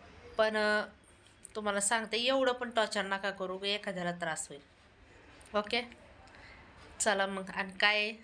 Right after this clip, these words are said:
जास्त कमी बोलले असेल तर बहिणी म्हणून स-,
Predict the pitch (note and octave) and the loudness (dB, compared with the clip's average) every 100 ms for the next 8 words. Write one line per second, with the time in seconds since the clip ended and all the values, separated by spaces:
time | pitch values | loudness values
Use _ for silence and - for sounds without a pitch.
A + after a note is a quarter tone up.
0 | - - - G#3 G#3 G3+ G3 G3 F#3+ G3 | -20 -20 -2 0 0 -4 -4 -4 -4 -2
1 | G3 G3 F#3+ G3+ G3+ - - - - - | 0 0 2 0 -2 -6 -20 -20 -20 -20
2 | - - - - G3 F#3+ F#3+ G3+ G#3+ A3 | -20 -20 -10 0 0 0 -8 -4 -2 0
3 | G3+ G3 G3+ - - - | -2 -4 -6 -4 -4 -6